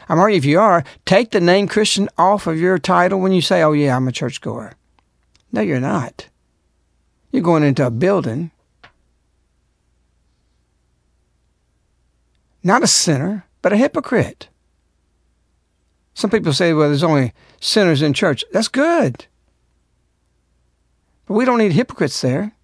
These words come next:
Follow your belief. Drop out of the church. Let the church be so-, smaller, leaner,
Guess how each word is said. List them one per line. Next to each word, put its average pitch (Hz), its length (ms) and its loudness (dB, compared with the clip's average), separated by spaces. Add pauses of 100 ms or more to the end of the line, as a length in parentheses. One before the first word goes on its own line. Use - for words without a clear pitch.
(640)
Follow 220 320 2
your 277 200 0
belief. 185 640 2 (760)
Drop 180 300 2
out 247 120 4
of 240 120 0
the 208 100 -2
church. - 600 -2 (1000)
Let - 160 -2
the - 80 -2
church 202 240 0
be 208 100 0
so-, - 500 0
smaller, 175 560 0 (100)
leaner, 160 480 2